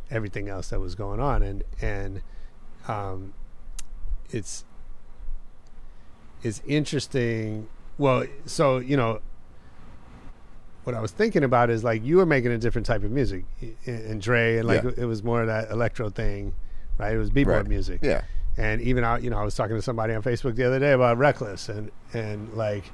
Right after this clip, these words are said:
Speaker 1: how Ice-T is known for something totally different, but
Speaker 2: Right.
Speaker 1: to me, that's one of the b-boy classics of
Speaker 2: Oh,
Speaker 1: all
Speaker 2: yeah.
Speaker 1: time, right? Like, and, um, so I'm wondering, what did that teach you about just the way that trends change?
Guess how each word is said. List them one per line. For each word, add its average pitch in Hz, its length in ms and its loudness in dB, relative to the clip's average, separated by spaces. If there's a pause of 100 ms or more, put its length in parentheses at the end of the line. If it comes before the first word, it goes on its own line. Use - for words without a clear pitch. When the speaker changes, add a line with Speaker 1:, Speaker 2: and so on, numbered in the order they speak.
(360)
Speaker 1:
how 110 300 2
Ice-T 117 360 2
is 117 120 0
known 120 160 0
for 104 120 -4
something 110 280 -4
totally 113 300 -2
different, 104 480 -4
but 87 80 2
Speaker 2:
Right. 76 140 0 (800)
Speaker 1:
to 113 100 -4
me, 123 320 2 (140)
that's 120 240 2
one 113 120 -2
of 104 120 -6
the 101 60 -6
b-boy 104 380 -2
classics - 520 -4
of 117 100 -2
Speaker 2:
Oh, 160 40 2
Speaker 1:
all 175 100 2
Speaker 2:
yeah. 165 60 2
Speaker 1:
time, 107 260 2
right? 104 220 -4
Like, 104 240 4 (600)
and, 117 280 2
um, 110 420 0 (340)
so 135 400 2 (280)
I'm 123 140 0
wondering, 160 460 -2 (1160)
what 165 100 -6
did 262 120 -4
that 208 200 -2
teach 151 300 0
you 120 160 4
about 104 460 -2
just 110 240 -6
the 107 80 -6
way 110 200 0
that 104 200 -4 (180)
trends 120 420 -4
change? 90 600 -10